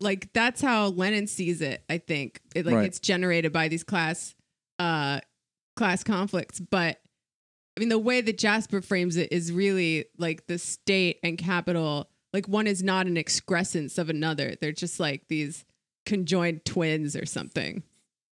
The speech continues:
Speaker 2: Right.
Speaker 1: So, yeah, I don't have, like, a solid <laughs> conclusion on that, but I feel like these are some good questions, uh, to consider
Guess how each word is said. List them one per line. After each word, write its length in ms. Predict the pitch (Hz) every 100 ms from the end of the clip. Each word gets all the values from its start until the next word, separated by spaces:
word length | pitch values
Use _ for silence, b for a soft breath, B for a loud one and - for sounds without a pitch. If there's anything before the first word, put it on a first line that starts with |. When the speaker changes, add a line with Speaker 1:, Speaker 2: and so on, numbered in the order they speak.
| -
Speaker 2:
Right. 300 | 113 98 - _ _ _ _ _ _ _ _ _ _ _ _
Speaker 1:
So, 380 | 196 139 147 156 - _ _ _ _ -
yeah, 160 | 202
I 120 | 185
don't 220 | 220 247 190
have, 360 | 208 175 170 165
like, 260 | 160 - -
a 40 |
solid 800 | - - 160 160 180 220 240 262 B B _ _ _ _ _ _ _ _
<laughs> 140 | 269 -
conclusion 580 | 214 190 220 254 262 285
on 180 | 285
that, 320 | 294 294 285 - B B B
but 140 | 233 233
I 120 | 247
feel 240 | - 381 466 480
like 120 | 440
these 180 | 370 359
are 120 | 339
some 220 | 339 294
good 200 | 269 262
questions, 840 | - 254 285 - 185 151 165 214 - b b b
uh, 400 | - 190 180 180
to 100 | 180
consider 640 | 208 208 - 320 165 180 269